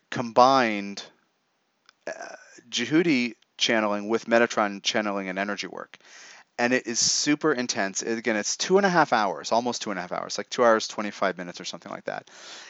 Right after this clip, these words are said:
And it is, again, one process. So you don't listen to half an hour and then come back later. It's not a teaching. It's a process where you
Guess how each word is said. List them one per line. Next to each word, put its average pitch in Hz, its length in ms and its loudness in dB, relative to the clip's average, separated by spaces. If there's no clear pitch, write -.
And 123 100 2
it 135 140 4
is, 160 140 4
again, 131 500 2
one 117 580 2
process. - 960 0
So - 180 -4
you 131 80 4
don't 139 200 4
listen 120 260 2
to 107 80 2
half 104 300 0
an 101 100 -2
hour 101 200 2
and 95 80 -6
then 92 100 -10
come 95 180 -10
back 92 200 -2
later. 92 200 -2
It's 98 100 -4
not 123 140 2
a 139 40 -2
teaching. - 520 -8
It's - 220 -2
a - 40 -2
process 123 760 6
where 104 100 -8
you 98 80 -6